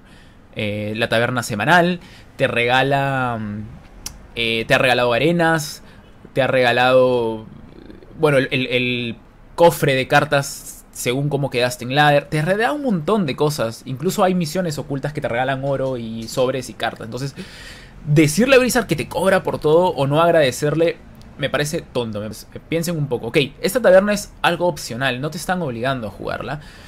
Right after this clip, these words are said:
Si no quieres gastar, no lo gastes. Si te consideras que puedes llegar a hacer cierta cantidad de victorias, bueno, dale. Eh,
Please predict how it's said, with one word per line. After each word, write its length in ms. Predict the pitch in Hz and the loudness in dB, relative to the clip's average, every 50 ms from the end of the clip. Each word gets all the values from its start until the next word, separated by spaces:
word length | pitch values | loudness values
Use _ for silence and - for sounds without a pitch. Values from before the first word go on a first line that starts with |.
| - - - - - - - - - - - - | -20 -20 -20 -20 -20 -20 -20 -20 -20 -20 -20 -20
Si 180 | - - - 127 | -16 -12 -10 -8
no 120 | 127 - | -8 -4
quieres 180 | - 147 151 147 | -2 0 0 0
gastar, 340 | 131 127 - - 143 147 143 | 0 -2 0 2 2 2 2
no 120 | 127 117 | 0 -2
lo 100 | 117 123 | 0 2
gastes. 500 | 143 151 151 - - 151 143 - - - - | 2 2 2 0 -4 -6 -6 -8 -12 -18 -18
Si 200 | - - 117 107 | -14 -12 -12 -10
te 160 | - - 117 | -6 -6 -6
consideras 760 | - 120 120 110 - 127 131 139 147 151 151 151 - - - - - | -4 -4 -6 -4 -2 -2 0 2 4 2 2 2 -2 -8 -12 -10 -10
que 80 | 117 | -8
puedes 280 | - - 143 143 143 139 | -2 0 0 2 2 0
llegar 200 | 120 113 127 127 | 0 0 0 0
a 20 | |
hacer 220 | 120 - 131 123 - | 0 -2 -4 -6 -6
cierta 240 | - 131 123 127 120 | -6 -8 -6 -6 -8
cantidad 260 | 131 123 113 117 117 | -8 -6 -4 -4 -4
de 40 | 120 | -4
victorias, 500 | - - 127 127 131 127 127 - - - - - - - - - - - - | -4 -4 -2 -2 -2 -4 -6 -10 -20 -20 -20 -20 -20 -20 -20 -20 -20 -18 -12
bueno, 180 | - 98 - - | -10 -10 -4 0
dale. 280 | 104 113 110 85 78 - - - - - - - - - - - - - - - - - | 4 4 4 2 0 -8 -16 -20 -20 -20 -20 -20 -20 -20 -20 -20 -20 -20 -20 -14 -4 0
Eh, 280 | 117 117 117 110 - | 2 4 4 2 0